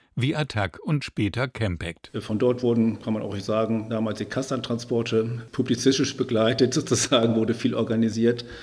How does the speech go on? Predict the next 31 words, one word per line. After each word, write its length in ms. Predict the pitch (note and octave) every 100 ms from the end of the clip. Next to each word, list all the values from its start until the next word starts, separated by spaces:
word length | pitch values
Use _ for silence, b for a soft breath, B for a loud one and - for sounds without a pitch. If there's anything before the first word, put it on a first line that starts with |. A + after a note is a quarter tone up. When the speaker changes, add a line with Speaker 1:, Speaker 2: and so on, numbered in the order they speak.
| B B B
Speaker 2:
Das 160 | C3 C3+
sind 100 | D#3
eben 160 | D3 D3+
junge 180 | C3+ C#3
Menschen, 260 | C3+ C3+ B2+
die 80 |
die 80 | B2
Welt 300 | B2 B2 B2
wirklich 300 | C#3 C#3 B2
verändern 460 | - A2 A2+ C3 C3+
wollen 260 | C3+ C3
zum 240 | C3 A2 G#2+
Positiven. 800 | - A#2+ C#3 - C#3 C#3+ D3 B B B B B -
Und 380 | B2 A#2 A#2+ -
am 100 | A2
Anfang 360 | A2 C#3+ C3+
wurden 160 | C3+ C3
natürlich 320 | A#2+ C3 A#2+
nicht 160 | C3+ -
alle 200 | B2 B2
in 100 | G#2+
Verden 260 | - G#2+
begeistert. 640 | G2 G2 G2+ C3+ - C3+ C3+
Sowas 560 | - - A#2+ A2+ A2+
wird 140 | A2+ A2
dann 120 | A2+
auch 220 | G#2 G2+
ein 40 | G#2+
bisschen 220 | - G#2
kritisch 320 | - B2+ -
beäugt. 480 | G#2+ A2 A#2+ C#3+